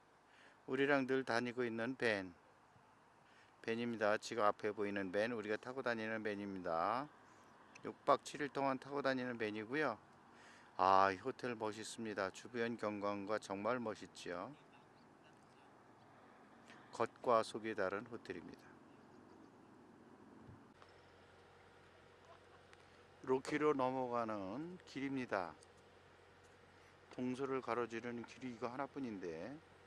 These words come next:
중간에 교통사고가 났답니다. 처리하는데 네 시간 정도 걸린다고 모든 차들이 이렇게 서 있습니다.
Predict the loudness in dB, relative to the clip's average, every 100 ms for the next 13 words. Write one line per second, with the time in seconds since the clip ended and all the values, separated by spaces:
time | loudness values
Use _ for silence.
0 | -20 -20 -20 -20 -20 -20 -16 -4 -2 2
1 | 4 4 0 -2 -8 -4 -6 -4 -2 -2
2 | -2 -4 -4 -6 -8 -8 -8 -8 -16 -20
3 | -20 -20 -20 -20 -16 -6 -2 0 0 -2
4 | -2 -6 -8 -6 -6 -4 -4 -4 -2 -6
5 | -2 -4 -2 -6 -6 -8 -8 -8 -8 -8
6 | -10 -10 -8 -6 -8 -10 -14 -12 -10 -10
7 | -10 -10 -10